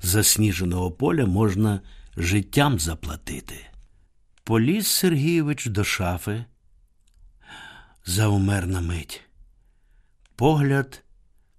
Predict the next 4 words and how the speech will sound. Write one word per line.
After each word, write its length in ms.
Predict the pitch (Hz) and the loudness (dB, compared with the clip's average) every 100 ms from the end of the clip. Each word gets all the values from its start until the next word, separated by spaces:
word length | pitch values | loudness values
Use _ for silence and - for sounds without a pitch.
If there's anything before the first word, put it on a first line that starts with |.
| _ | _
на 280 | 76 90 104 | -6 -2 0
мурашиній 1040 | 104 104 98 - 147 156 143 131 131 127 _ - | 0 -2 -2 -2 -2 -2 0 0 -2 -6 _ -10
сукні 720 | - - - 104 - 95 85 | -6 -4 -2 -2 -2 -6 -4
спинив. 580 | - - 82 76 76 | -6 -8 -12 -10 -14